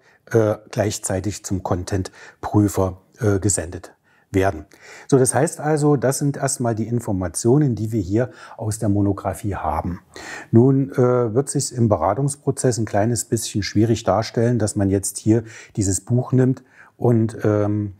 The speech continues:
die Seiten durchblättert, weil es, äh, relativ schwierig ist, dann, äh, die Beziehungen im Kopf zu behalten. Wir sehen ja hier immer nur einen ganz, ganz kleinen Prozessausschnitt. Ne? Und im Prinzip sehen wir jetzt hier,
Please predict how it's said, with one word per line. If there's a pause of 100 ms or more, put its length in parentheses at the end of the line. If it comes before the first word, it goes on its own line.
die
Seiten
durchblättert,
weil
es,
äh,
relativ
schwierig
ist, (460)
dann,
äh,
die
Beziehungen
im
Kopf
zu
behalten.
Wir
sehen
ja
hier
immer
nur (260)
einen
ganz,
ganz
kleinen
Prozessausschnitt. (400)
Ne?
Und
im
Prinzip
sehen
wir
jetzt
hier,